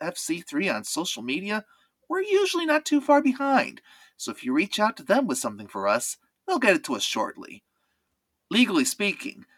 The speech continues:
all music, sound effects, voice clips, and so on are the properties of their respective owners. We make no claim to them and have no intention of profiting off of them. Please don't sue us.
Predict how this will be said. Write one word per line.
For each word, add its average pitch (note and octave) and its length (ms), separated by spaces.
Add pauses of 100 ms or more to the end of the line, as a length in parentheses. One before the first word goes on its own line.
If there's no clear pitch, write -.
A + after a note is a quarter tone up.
(140)
all G#3 220
music, F3 460
sound F3 320
effects, - 340
voice C#3 340
clips, - 320
and C#3 200
so F3 320
on - 240 (200)
are A2+ 120
the A#2 80
properties D#3 520
of B2+ 100
their A#2+ 120
respective C#3 580
owners. C3+ 520 (260)
We A#2+ 140
make A#2+ 200
no B2+ 160
claim F3 360
to - 80
them A#2+ 200
and G2+ 120
have G#2 240
no A2 180
intention C#3+ 460
of A2 100
profiting G#2+ 540
off G#2+ 240
of G#2 140
them. F#2 280 (580)
Please F3 240
don't B2+ 240
sue A2 280
us. - 320